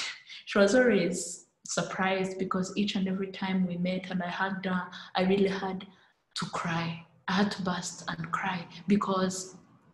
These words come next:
I had seen a shoulder to cry on. Because she really told me how strong I am. She told me how able I am.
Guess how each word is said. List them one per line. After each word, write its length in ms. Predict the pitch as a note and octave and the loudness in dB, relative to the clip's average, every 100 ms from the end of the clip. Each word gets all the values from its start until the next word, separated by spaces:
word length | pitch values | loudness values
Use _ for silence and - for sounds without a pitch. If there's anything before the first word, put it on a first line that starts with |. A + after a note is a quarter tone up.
| - | 0
I 60 | F#3+ | 2
had 340 | F3+ F#3+ F#3 | 4 4 2
seen 360 | - - A3 G3+ | 0 2 4 6
a 60 | |
shoulder 520 | - - F#3+ F#3 E3+ - - - - - - - | 4 2 2 0 -4 -6 -14 -18 -20 -20 -20 -10
to 100 | F#3+ | -8
cry 360 | - - F3 E3 | -4 -2 0 0
on. 360 | - D#3+ C3+ - - - - - - - - - - | 0 0 0 -2 -8 -10 -12 -10 -12 -14 -12 -2 4
Because 440 | G3+ - G#3 G3+ | 4 6 6 6
she 200 | - - A3+ | 4 4 4
really 340 | C4 B3+ B3 - - - - - - - - | 6 6 6 0 -6 -12 -14 -16 -14 -12 -4
told 400 | G#3+ A3+ A#3 G#3+ | 2 6 6 6
me 200 | G#3+ A3 | 4 6
how 520 | G#3 G#3 G3+ G3+ G3+ - - - - _ - | 4 6 6 4 0 -8 -20 -20 -20 _ -6
strong 460 | - - G3 G3 | 0 4 6 6
I 100 | F3+ | 4
am. 420 | E3 E3 F#3 A#3+ - - _ | 4 2 2 -2 -4 -16 _
She 180 | - - | -6 0
told 300 | A3 G#3 G3+ | 6 8 10
me 140 | G#3 | 10
how 280 | F#3+ G3 G3 - | 10 6 4 2
able 200 | F#3+ F#3+ | 2 2
I 80 | |
am. 400 | F#3 A3 G#3+ D#3+ | 4 4 4 0